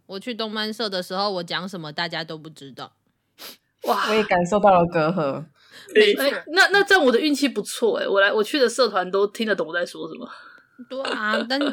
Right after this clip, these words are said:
Speaker 1: 但因为你知道，我就几乎只看漫画，所以他们大部分人提的几乎都是动画、导演、声优，然后跟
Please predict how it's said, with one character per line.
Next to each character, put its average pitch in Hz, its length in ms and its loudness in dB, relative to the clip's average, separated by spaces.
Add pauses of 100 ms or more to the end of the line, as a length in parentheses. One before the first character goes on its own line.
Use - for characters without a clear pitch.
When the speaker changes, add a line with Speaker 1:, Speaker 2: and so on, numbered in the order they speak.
Speaker 1:
但 330 120 6
因 381 60 0
为 381 100 0
你 240 160 0
知 240 140 -8
道， 320 160 4
我 220 180 0
就 277 260 2
几 262 220 -4
乎 269 160 -2
只 185 220 -8
看 226 240 -2
漫 208 260 -4
画， 185 300 -4 (220)
所 311 160 0
以 330 40 2
他 302 160 -2
们 269 200 -2
大 285 120 2
部 254 160 -2
分 247 460 -4
人 202 340 -4
提 175 240 -8
的 196 160 -4
几 208 220 -8
乎 220 160 -4
都 202 240 -4
是 208 240 -6
动 185 320 -6
画、 180 260 -4 (300)
导 185 260 0
演、 196 320 -2
声 202 440 -6
优， 185 380 -2
然 180 140 -4
后 214 160 -2
跟 202 540 -6